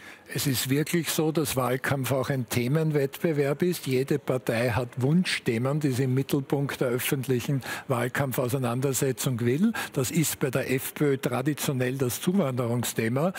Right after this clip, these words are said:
Wenn dieses also jetzt auch aus Wählersicht unter den Top drei Themen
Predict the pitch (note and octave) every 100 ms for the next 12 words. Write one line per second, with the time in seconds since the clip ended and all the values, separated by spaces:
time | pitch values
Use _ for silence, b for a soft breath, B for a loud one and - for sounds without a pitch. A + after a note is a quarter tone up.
0 | B B C3+ C3 C#3 D3+ D3+ C3+ C#3+ C3+
1 | C3 - - A2+ C3+ D3 C3 A#2+ A2+ D3
2 | C#3 D3 C3 - C#3 C#3 B2 C3 B2 C3
3 | C3 - - B2 A2 C3 - C3+ C#3 C#3